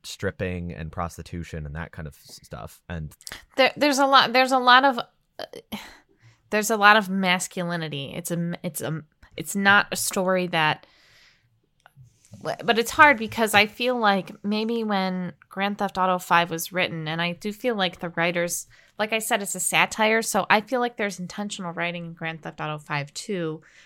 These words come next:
Speaker 2: but the writing is sort of an afterthought. It's more just a vehicle for you to be able to do crazy stuff.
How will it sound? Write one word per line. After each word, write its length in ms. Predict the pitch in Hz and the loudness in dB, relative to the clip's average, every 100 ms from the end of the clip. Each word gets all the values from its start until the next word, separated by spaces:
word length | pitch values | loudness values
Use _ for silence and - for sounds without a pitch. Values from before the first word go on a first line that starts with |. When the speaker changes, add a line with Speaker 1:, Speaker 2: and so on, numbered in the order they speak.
| _ | _
Speaker 2:
but 140 | 190 190 | -8 -4
the 100 | 180 | 0
writing 340 | 190 202 185 | 0 0 -2
is 120 | 170 | -6
sort 200 | - 165 | -6 -6
of 80 | 160 | -8
an 60 | 151 | -8
afterthought. 760 | 160 165 185 180 196 196 185 | -8 -8 -12 -8 -4 -4 -4
It's 240 | 170 - 175 | -8 -12 -10
more 240 | 165 160 | -10 -10
just 240 | 156 156 | -10 -8
a 40 | 160 | -8
vehicle 480 | 156 151 151 160 151 | -6 -8 -8 -12 -10
for 160 | - | -10
you 180 | 160 160 | -10 -10
to 60 | 151 | -8
be 120 | 147 | -10
able 160 | 147 | -10
to 100 | 151 | -12
do 180 | 147 147 | -10 -10
crazy 360 | 147 165 151 143 | -10 -8 -8 -8
stuff. 520 | - 147 143 165 | -6 -4 -4 -6